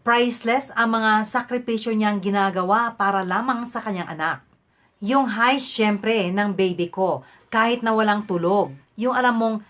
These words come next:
nandyan lang siya sa tabi mo. May baby ka. Yung blessed ka with a child. Kasi not everyone nabe-bless ng ganito. Yung iba, wala ngang anak. Kaya, very thankful raw talaga si Chris.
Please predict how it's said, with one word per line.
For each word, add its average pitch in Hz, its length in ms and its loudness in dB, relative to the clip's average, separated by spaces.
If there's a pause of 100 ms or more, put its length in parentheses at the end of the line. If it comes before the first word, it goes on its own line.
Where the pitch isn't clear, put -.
(140)
nandyan 208 480 2
lang 196 240 -2
siya 185 240 0
sa 190 160 -6
tabi 175 240 -4
mo. 170 320 -4 (400)
May 214 240 0
baby 196 320 4
ka. 185 480 0 (320)
Yung 233 320 0
blessed 214 400 0
ka 214 320 2
with 196 240 -2
a 185 80 -10
child. 180 560 -4
Kasi 208 480 0 (240)
not 202 400 0
everyone 208 800 0 (160)
nabe-bless 185 720 0
ng 185 160 -2
ganito. 160 560 -4 (240)
Yung 220 160 0
iba, 220 400 2
wala 190 320 2
ngang 165 320 -8
anak. 151 320 -4 (400)
Kaya, 214 480 2 (160)
very 196 400 2
thankful 185 560 -4
raw 180 160 0
talaga 170 400 -4
si 175 160 -14
Chris. - 720 -8